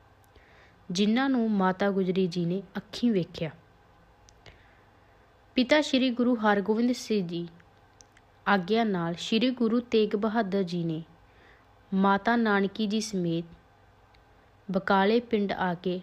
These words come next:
ਟਿਕਾਣਾ ਕਰ ਲਿਆ, ਤਾਂ ਇੱਥੇ ਮਾਤਾ ਗੁਜਰੀ ਜੀ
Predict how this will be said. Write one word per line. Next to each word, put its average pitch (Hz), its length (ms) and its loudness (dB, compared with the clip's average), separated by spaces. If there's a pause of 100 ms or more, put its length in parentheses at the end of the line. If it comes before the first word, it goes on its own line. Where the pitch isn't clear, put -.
(140)
ਟਿਕਾਣਾ 208 460 0
ਕਰ 165 220 -6
ਲਿਆ, 147 260 -10 (1300)
ਤਾਂ 247 100 4 (100)
ਇੱਥੇ 233 360 2
ਮਾਤਾ 214 360 2
ਗੁਜਰੀ 196 400 0
ਜੀ 175 240 -4